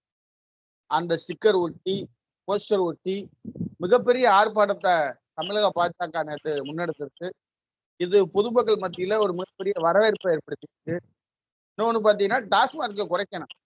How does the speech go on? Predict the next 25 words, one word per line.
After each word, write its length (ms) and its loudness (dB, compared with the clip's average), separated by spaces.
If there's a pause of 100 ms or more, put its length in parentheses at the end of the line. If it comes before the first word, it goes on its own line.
(280)
ஒரு 80 -4
அரசு 420 -2
ஒரு 200 4 (760)
திட்டத்தை 360 2 (220)
எலெக்ஷனுக்கு 400 -2
முன்னாடி 200 -6
கொண்டு 220 -4
வரணும்னா 300 0
அதுக்கடுத்து 340 -2
செயல்படுத்தணும்ல. 640 -2 (1120)
நீங்கள் 300 -2
செயல்படுத்தாம 800 2 (540)
காலம் 380 4
தாமதமா 640 2
என்ன 220 -4 (180)
உருவாக்கிட்டு 520 0
இருக்கீங்க? 380 -8 (460)
அதே 260 2
மக்கள் 340 -2
மத்தியில 480 -6 (380)
திமுக 520 0
மீது 180 0
ஒரு 200 4
வெறுப்பு 420 -2
அரசியலை 540 0